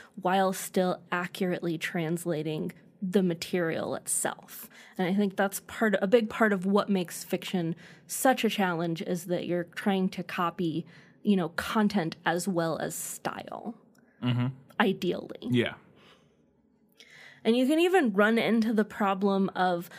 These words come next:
Speaker 1: a concept or a word that exists in one language but not in another.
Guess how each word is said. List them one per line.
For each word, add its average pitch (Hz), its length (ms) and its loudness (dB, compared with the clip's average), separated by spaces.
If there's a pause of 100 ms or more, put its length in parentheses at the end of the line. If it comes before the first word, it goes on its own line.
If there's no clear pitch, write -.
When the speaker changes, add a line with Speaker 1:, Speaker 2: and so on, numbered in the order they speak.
(180)
Speaker 1:
a 190 60 0
concept 220 720 0
or 190 240 2
a 190 120 0
word 175 420 0
that 185 120 2
exists 180 580 -2
in 180 300 0
one 247 240 4
language 180 640 0
but 170 280 -2
not 180 480 0
in 160 220 -4
another. 185 600 0